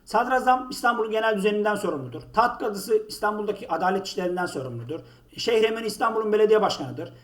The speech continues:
Yeniçeri ağası İstanbul'un güvenliğinden sorumludur. Bugünkü İstanbul Emniyet Müdürüdür. Değil mi? Ama Sancak Bey arkadaşlar, o sancakta yöneticidir. Peki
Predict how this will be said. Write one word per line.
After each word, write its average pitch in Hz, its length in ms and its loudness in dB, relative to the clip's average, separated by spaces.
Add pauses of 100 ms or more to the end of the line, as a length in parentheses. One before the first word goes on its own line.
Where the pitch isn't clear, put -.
(120)
Yeniçeri 220 400 2
ağası 214 220 4
İstanbul'un 220 420 -2
güvenliğinden 208 480 0
sorumludur. 165 480 -4
Bugünkü 196 560 0 (380)
İstanbul 202 580 0 (340)
Emniyet 202 760 -2 (260)
Müdürüdür. 135 880 -4 (180)
Değil 214 120 -6
mi? - 140 -6 (300)
Ama 233 160 -2
Sancak 240 460 0
Bey 202 140 0
arkadaşlar, 202 480 -6
o 233 220 -6
sancakta 196 580 0
yöneticidir. 131 760 -6
Peki 170 380 -8